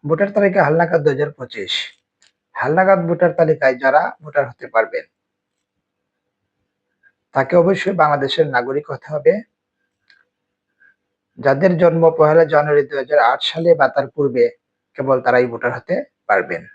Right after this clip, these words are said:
সুপ্রিয় দর্শক মণ্ডলী, আসসালামু আলাইকুম। ভোটার তালিকা হালনাগাদ কর্মসূচি দুই হাজার পঁচিশ। সারা দেশব্যাপী বিশ জানুয়ারি দুই হাজার পঁচিশ খ্রিস্টাব্দ হতে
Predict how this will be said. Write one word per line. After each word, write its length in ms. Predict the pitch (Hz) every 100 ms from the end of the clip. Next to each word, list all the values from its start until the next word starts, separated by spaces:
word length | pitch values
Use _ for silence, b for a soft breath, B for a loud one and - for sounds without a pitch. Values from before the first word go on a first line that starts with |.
| _ _ _ _ _ _ _ _ _ _ _ _ _ _ _ _ _ _ _
সুপ্রিয় 420 | - 165 160 180 160
দর্শক 360 | 156 - 190 185
মণ্ডলী, 360 | 165 156 147 143
আসসালামু 500 | 135 - 139 135 135
আলাইকুম। 420 | 135 127 120 - _ _ _ _ _ _ _ _ _
ভোটার 300 | 139 151 190
তালিকা 420 | 185 170 160 160 156 160
হালনাগাদ 460 | 143 147 151 147 -
কর্মসূচি 580 | 147 127 131 - 139 180 175
দুই 180 | 156
হাজার 260 | 135 131 127
পঁচিশ। 440 | 123 123 - 98 - - _ _ _ _ _ b b b b
সারা 180 | - 156
দেশব্যাপী 640 | 139 165 180 190 185 180 170 180
বিশ 300 | 160 156 160 - -
জানুয়ারি 400 | 151 147 143 139
দুই 140 | 139 139
হাজার 200 | 151 -
পঁচিশ 300 | 143 - 175
খ্রিস্টাব্দ 420 | - 135 135 127 127
হতে 360 | 120 - 131